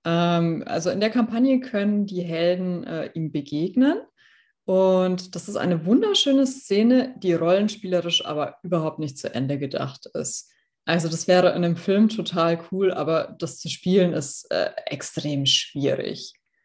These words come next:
Kann eigentlich so nicht funktionieren. Und, äh, dabei kommen sie dann quasi, äh, auf die Erkenntnis, was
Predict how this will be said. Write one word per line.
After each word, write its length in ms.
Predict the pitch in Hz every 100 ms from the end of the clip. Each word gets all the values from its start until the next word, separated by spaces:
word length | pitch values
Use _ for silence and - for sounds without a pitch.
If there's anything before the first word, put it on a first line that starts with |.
| _
Kann 200 | - 208
eigentlich 440 | 165 151 147 143 131
so 100 | 143
nicht 220 | 143 139
funktionieren. 880 | 151 135 - - - - - 156 - _ _ _ _ _ _ _ -
Und, 360 | 175 170 165
äh, 320 | - 165 165
dabei 400 | 160 147 165 175
kommen 540 | 180 - - 175 190 185
sie 100 | 175
dann 240 | 165 160
quasi, 600 | 165 - 151 160 156 156
äh, 180 | - 147
auf 260 | - 156 -
die 140 | -
Erkenntnis, 640 | 156 135 151 156 170 165 -
was 340 | 147 156 -